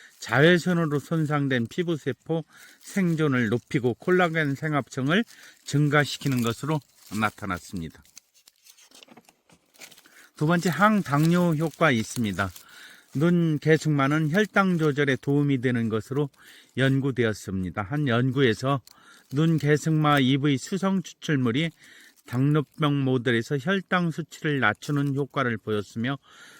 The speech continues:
어, 당뇨 보조 체제로 옛날에 사용한 것을 뒷받침하고 있-, 있습니다.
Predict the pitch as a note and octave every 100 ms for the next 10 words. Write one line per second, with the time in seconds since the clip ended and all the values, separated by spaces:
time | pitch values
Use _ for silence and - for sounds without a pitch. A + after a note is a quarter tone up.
0 | - - A2 G#2 G2 F#2+ B2 C3+ D3 D#3+
1 | - C#3 D3+ F3 - D#3+ D3+ C#3 A2+ C#3+
2 | C3+ C3+ A2 A#2 B2 A#2 - C#3 B2+ A#2
3 | G#2+ A2 G#2+ G#2 G2 - D3+ F3 - -
4 | - _ C3 - B2 - - D3 B2+ B2
5 | A#2+ F#2+ - G#2 - A2 F2+ D#2+